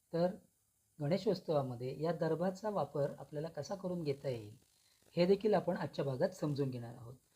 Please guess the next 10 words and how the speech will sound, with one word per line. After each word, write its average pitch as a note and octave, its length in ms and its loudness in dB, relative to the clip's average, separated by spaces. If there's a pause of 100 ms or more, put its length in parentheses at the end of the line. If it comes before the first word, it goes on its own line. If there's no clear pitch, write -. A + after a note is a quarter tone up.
(220)
चला D#3+ 160 4
तर G3+ 300 2
सुरुवात E3 380 2
करूया. D3+ 340 2 (400)
दर्भ F#3 320 8
म्हणजे G3+ 300 0
काय? B2+ 280 -6 (1800)
तर F#3+ 200 10
दर्भ E3 320 2
म्हणजे F3+ 560 0